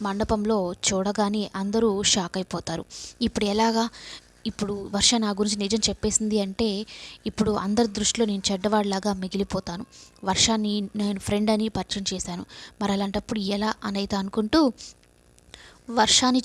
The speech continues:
చూసిన ఈ ఘన తనని లాక్కొని వెళ్ళి మరొక రూమ్లో బంధించడం జరుగుతుంది.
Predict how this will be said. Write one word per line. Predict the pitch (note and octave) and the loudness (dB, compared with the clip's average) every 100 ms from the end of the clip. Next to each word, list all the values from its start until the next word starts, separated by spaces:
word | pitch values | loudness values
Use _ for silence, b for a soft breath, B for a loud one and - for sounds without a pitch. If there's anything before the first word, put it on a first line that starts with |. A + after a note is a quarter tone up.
| A#3+ | 4
చూసిన | A#3 B3 A3+ A#3+ A#3 | 4 4 2 0 0
ఈ | A3 G3+ F3+ | 0 0 -2
ఘన | G#3 G#3+ A#3+ A3 A#3+ C4+ B B - A3+ | 0 2 2 2 -2 -4 B B -2 0
తనని | A3 G3+ | 2 0
లాక్కొని | F#3 G3 - C4 | -2 -4 2 4
వెళ్ళి | A3+ G3+ G#3 A3+ | 4 2 0 -2
మరొక | G3 G#3+ A#3+ A#3+ | 0 2 2 2
రూమ్లో | G#3 G#3 G#3 G#3 G3 G3+ - F#3+ | 2 2 4 4 4 0 -4 -2
బంధించడం | G3+ G3 G3+ G#3 G3+ F#3+ - | 0 0 0 0 0 -4 -2
జరుగుతుంది. | G#3 G3 F#3 F#3+ F3+ | 0 0 0 -8 -8